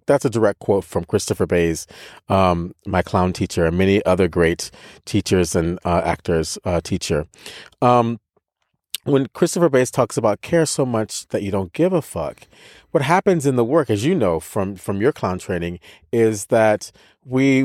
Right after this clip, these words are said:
might go up and give our second best because we're afraid that our,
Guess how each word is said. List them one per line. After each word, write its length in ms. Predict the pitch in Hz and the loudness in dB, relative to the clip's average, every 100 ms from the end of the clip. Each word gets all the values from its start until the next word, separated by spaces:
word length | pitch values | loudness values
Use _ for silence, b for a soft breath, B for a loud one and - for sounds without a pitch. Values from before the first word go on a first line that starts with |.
| 139 | -2
might 440 | 139 131 127 123 - | -4 0 0 -2 -2
go 220 | 120 123 | 2 2
up 120 | 123 | 2
and 160 | 120 104 | 0 2
give 260 | 113 104 101 | 0 0 -2
our 180 | 98 | -2
second 480 | 95 - 107 92 80 | -2 -4 -4 -4 -8
best 480 | 80 67 - - - | -8 -10 -12 -14 -14
because 480 | 98 - 95 90 104 | -14 -6 -4 -4 -2
we're 100 | 98 | -2
afraid 640 | 90 - 123 123 104 92 B B _ | -2 0 2 4 2 -2 B B _
that 160 | 117 110 | 0 4
our, 180 | 101 | 4